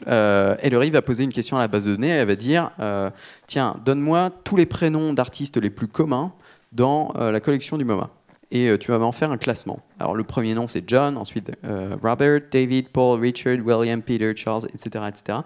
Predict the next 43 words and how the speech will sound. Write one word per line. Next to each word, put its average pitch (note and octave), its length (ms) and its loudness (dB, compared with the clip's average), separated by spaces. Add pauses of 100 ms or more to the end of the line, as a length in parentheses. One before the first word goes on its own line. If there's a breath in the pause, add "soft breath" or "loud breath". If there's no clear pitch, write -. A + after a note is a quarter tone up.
(300 loud breath)
Et - 60 -12
je G2+ 40 -8
vous A2 60 -8
laisse B2 200 -4
lire D3 100 0
jusqu'à A#2 300 0
la A2 100 4
fin, D3 180 -4
il D3 100 -4
y - 20 -2
a G#2 40 -2
un F#2+ 60 -6
petit - 160 -12
twist - 380 -6 (880)
qui - 100 -8
montre C3 300 -4
qu'il - 120 -6
n'y - 20 -2
a - 60 -10
pas C#3+ 100 0
qu'au C3+ 140 -4
Web A2+ 160 0
Today G#2+ 240 -2
qu'il - 120 -12
y F#2+ 40 -4
a F#2+ 60 -6
un F#2 60 -8
problème G#2+ 240 -6
de G2+ 60 -8
parité. G2 400 -8 (840 loud breath)
Euh, G2+ 480 2 (1080 loud breath)
une C#3 160 2
autre D#3 120 0
question E3+ 380 0
qui G3+ 140 -2
est A#2 40 2
un G#2+ 80 2
peu B2+ 120 -2
drôle, C#3+ 300 2 (440 soft breath)
c'est, A2+ 460 0
euh, G2 580 0 (300)
est-ce B2+ 160 -2
que F#3+ 400 4